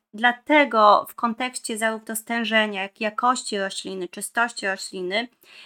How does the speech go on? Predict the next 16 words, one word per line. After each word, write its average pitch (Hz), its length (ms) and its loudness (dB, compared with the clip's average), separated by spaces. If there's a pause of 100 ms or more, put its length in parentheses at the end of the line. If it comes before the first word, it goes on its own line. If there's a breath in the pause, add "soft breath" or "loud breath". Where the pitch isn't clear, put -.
(100)
e, 202 200 2
ważny 240 580 6
jest 202 540 -4 (120)
tak 254 180 -6
zwany 208 560 -4
certyfikat 220 760 -6
jakości. - 640 -8 (480 loud breath)
Jest 226 280 -2
to 226 360 4
dokument 240 540 2
potwierdzający 220 800 -6
deklarację 214 1000 4
zawartości 208 800 -2
składnika 202 840 2 (160)
albo 208 240 -4
składników, 208 760 -8